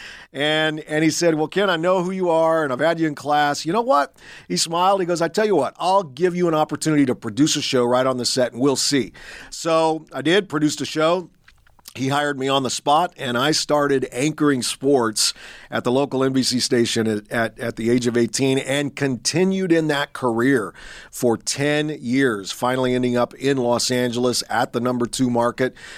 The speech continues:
you know, covering all those great sports teams, the Lakers, the Dodgers, the Kings, all of that. Uh, and it was just an incredible journey, and it fulfilled you know, a passion, deep passion of mine. And that's, that's one thing I've learned in leadership.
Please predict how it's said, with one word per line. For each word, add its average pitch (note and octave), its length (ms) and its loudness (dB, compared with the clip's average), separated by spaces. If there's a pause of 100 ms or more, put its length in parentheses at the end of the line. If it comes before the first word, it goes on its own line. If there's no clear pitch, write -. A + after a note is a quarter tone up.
(140)
you A2+ 60 -4
know, A2 120 -2
covering B2 380 -2
all A#2 160 2
those A2+ 220 -2
great A#2+ 320 0
sports A#2 420 -2
teams, A2+ 340 -2
the A2+ 80 -4
Lakers, A2 420 0
the A2+ 100 -2
Dodgers, A2 560 -2
the A2 40 -10
Kings, A2 440 -2
all A#2+ 180 2
of G#2 120 -6
that. A2 280 0 (400)
Uh, B2 340 0
and D#3 140 0
it G3+ 40 2
was G3+ 120 0
just A3 180 -2
an G#3+ 60 -2
incredible F#3 440 -2
journey, D3 500 0
and D3+ 180 0
it E3+ 140 0
fulfilled F3+ 760 -2 (500)
you G3 80 -4
know, F3 320 2 (180)
a - 80 -4
passion, C#3+ 600 -2
deep F3 320 -2
passion B2+ 360 -2
of A2 80 -4
mine. G#2+ 220 -4
And C3+ 80 -2
that's, F#3 240 -2 (180)
that's G#3 160 -2
one A3+ 160 0
thing F#3+ 160 -8
I've F3+ 160 0
learned E3+ 260 0
in C#3+ 100 0
leadership. E3 640 0